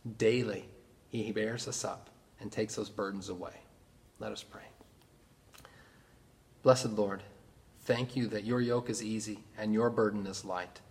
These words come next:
and that you have come to bear our burdens, to take them off ourselves. Lord, what a, a, how foolish we are, what needless pain we bear, carrying these things,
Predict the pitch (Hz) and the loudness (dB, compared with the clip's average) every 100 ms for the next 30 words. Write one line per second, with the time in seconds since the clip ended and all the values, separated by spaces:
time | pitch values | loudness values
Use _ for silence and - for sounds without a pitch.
0 | - - 113 107 110 117 - 131 123 107 | -20 -4 2 2 4 0 4 6 6 4
1 | 110 104 113 110 107 113 107 95 95 90 | 0 0 2 4 2 0 0 -2 -4 -8
2 | - - - - 147 143 131 120 110 - | -10 -12 -8 -2 2 2 2 0 0 -2
3 | 104 - 95 92 - - - - - - | -4 -4 -8 -10 -14 -18 -20 -20 -20 -20
4 | - - - 131 123 110 110 - - - | -20 -14 2 6 6 6 -2 -10 -12 -14
5 | - - - 117 143 143 113 101 107 - | -16 -18 -8 4 6 6 4 2 0 -4
6 | - - 131 - 156 147 123 - - - | -14 -2 -2 4 6 6 4 0 -8 -6
7 | 117 110 101 95 - - 117 120 139 147 | -2 0 0 -4 -8 -2 0 4 4 4
8 | 127 - - 127 127 113 107 104 101 95 | 0 -2 -6 0 0 2 0 0 -2 -2
9 | - - - - - 123 127 120 120 110 | -10 -18 -20 -20 2 6 8 6 2 -2
10 | 107 107 104 98 | -2 -4 -6 -4